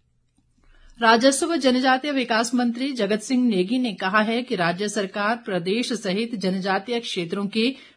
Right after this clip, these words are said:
भूमिहीन लोगों को जमीन उपलब्ध करवाने के लिए तत्परता से कार्य कर रही है। किन्नौर जिला की पूह पंचायत में आज वन अधिकार अधिनियम दो हज़ार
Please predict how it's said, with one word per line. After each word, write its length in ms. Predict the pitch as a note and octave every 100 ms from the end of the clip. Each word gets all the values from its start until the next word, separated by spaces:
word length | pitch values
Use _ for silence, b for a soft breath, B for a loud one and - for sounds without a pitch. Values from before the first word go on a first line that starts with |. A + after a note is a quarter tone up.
| -
भूमिहीन 540 | D#3+ A#3 B3+ C4+ D4
लोगों 360 | D4 F3+ F#3+ B3+
को 140 | B3
जमीन 380 | F#3 F#3+ G#3+ B3 G#3+
उपलब्ध 440 | G3 G3+ G3 F#3+
करवाने 440 | F#3+ F#3 E3+ F3 B3
के 160 | G3+
लिए 260 | F3 F#3+ A3+ A#3 B -
तत्परता 560 | G3+ G3 G3 F#3 A#3+ B3
से 200 | - E3+
कार्य 320 | G#3 G3+ E3
कर 160 | D#3
रही 240 | C#3+ D#3+ F#3
है। 180 | G3+ D#3 B B B
किन्नौर 340 | A3+ A#3 B3+ C#4
जिला 220 | C4+ C4+
की 200 | C4 D4
पूह 260 | C#4 A3+ B3
पंचायत 540 | A#3 F#3+ G3 F#3+ G3 A3
में 220 | A3 C4+ -
आज 340 | F3+ E3 E3 C4+ B B F3
वन 220 | A3+ C#4 D4
अधिकार 440 | G3+ A3 A3 A3+ B3
अधिनियम 560 | G3 F#3 A3+ B3 B3+
दो 120 | G3
हज़ार 380 | F#3+ G3 G3 F3+